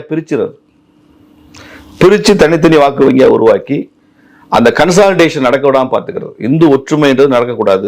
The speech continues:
அப்படிங்கிறது தான் அவங்களுடைய மெயின் அஜெண்டா. அது திமுக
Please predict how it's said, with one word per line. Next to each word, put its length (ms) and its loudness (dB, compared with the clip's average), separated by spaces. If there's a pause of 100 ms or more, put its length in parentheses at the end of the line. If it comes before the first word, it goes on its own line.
(120)
அப்படிங்கிறது 480 -2
தான் 120 -2 (140)
அவங்களுடைய 360 0
மெயின் 200 2
அஜெண்டா. 320 -4 (760)
அது 100 2 (100)
திமுக 340 2